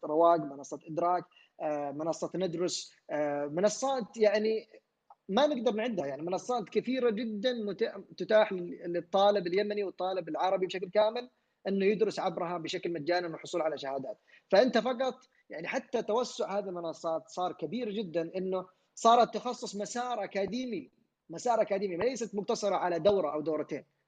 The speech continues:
الآن صار مثلا في كورسيرا عندك حاجة اسمها مسار أكاديمي. يعني أنت والله ما درست كمبيوتر ساينس، لا تبغى تدرس كمبيوتر ساينس، تمام؟ آه، شفت عندك رغبة في الكمبيوتر ساينس، طيب ما تحتاج تروح أي مكان، تفتح الكمبيوتر، تدخل على المسارات في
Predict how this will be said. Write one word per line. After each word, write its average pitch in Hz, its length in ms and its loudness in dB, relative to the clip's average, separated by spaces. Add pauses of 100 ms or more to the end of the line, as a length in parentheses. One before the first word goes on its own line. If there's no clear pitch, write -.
الآن 208 280 -2
صار 220 360 0
مثلا 208 300 2
في 180 80 0
كورسيرا 208 420 0
عندك 214 300 -4 (180)
حاجة 214 300 0
اسمها 196 220 -8
مسار 202 420 0
أكاديمي. 151 460 -2 (260)
يعني 170 180 -4
أنت 247 160 2
والله 226 240 8
ما 240 120 2
درست 220 300 -2
كمبيوتر 175 300 0
ساينس، 165 380 -8
لا 196 80 -6
تبغى 196 240 2
تدرس 185 260 -4
كمبيوتر 180 280 2
ساينس، 151 400 -4 (200)
تمام؟ 202 240 4 (480)
آه، 175 200 -4
شفت 220 240 0
عندك 202 280 -2
رغبة 170 260 2
في 139 60 -12
الكمبيوتر 151 380 -4
ساينس، 127 320 -6
طيب 233 200 2
ما 247 80 0
تحتاج 185 340 2 (100)
تروح 185 260 0
أي 233 100 0
مكان، 175 340 2 (300)
تفتح 247 280 2
الكمبيوتر، 208 500 0
تدخل 202 280 -4
على 175 380 -2
المسارات 165 600 -2
في 143 320 -8